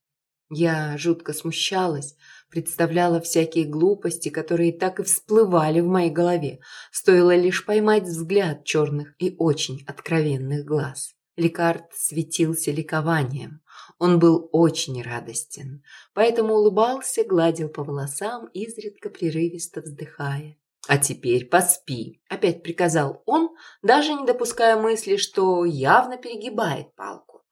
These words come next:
Но я простила ему этот тон, ведь во время моего обряда он нервничал куда больше моего. Поэтому, как послушный ребёнок, легла на подушку, повыше натянула одеяло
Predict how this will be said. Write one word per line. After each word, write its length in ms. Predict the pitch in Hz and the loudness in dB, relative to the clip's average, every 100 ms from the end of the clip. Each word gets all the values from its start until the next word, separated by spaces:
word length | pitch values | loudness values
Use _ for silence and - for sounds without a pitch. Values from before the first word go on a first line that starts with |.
| _ - _ | _ -20 _
Но 100 | 330 | -2
я 160 | 277 208 | 0 0
простила 500 | 160 151 - 135 135 | -2 -4 -6 -4 -4
ему 220 | 135 135 | -2 -4
этот 400 | 139 143 - - | -4 -8 -12 -6
тон, 320 | 139 139 147 _ - - _ | -4 -4 -8 _ -20 -20 _
ведь 500 | 165 170 175 - - 160 | -6 -4 -6 -8 -10 0
во 140 | 175 | 0
время 320 | 170 185 175 | 4 2 4
моего 340 | 165 170 165 170 | 2 2 4 2
обряда 480 | 156 156 170 175 170 | 2 2 0 0 0
он 180 | 165 | 0
нервничал 540 | 160 170 175 190 - 180 | 0 -2 -2 -8 -6 -6
куда 260 | - 165 147 | -4 -4 -2
больше 380 | 135 143 - 202 | -2 -2 -4 -8
моего. 540 | 214 214 220 165 _ _ _ _ _ _ _ _ - | -8 -6 -6 -8 _ _ _ _ _ _ _ _ -4
Поэтому, 360 | 262 311 285 | -4 -4 -8
как 240 | 285 254 - | -6 -6 -2
послушный 540 | 208 226 262 - 190 | -4 -4 -8 -2 0
ребёнок, 540 | 175 165 247 294 - - - - | 2 4 4 2 -8 -18 -20 0
легла 340 | 220 226 269 | 2 6 6
на 120 | 339 285 | 6 6
подушку, 720 | 175 147 190 262 - - - - - | 4 4 2 2 -6 -10 -14 -20 -4
повыше 400 | 226 240 294 247 | 2 4 4 0
натянула 540 | 196 190 180 175 160 147 | -2 -4 -2 0 0 0
одеяло 580 | 139 143 160 285 320 | -2 -2 0 0 0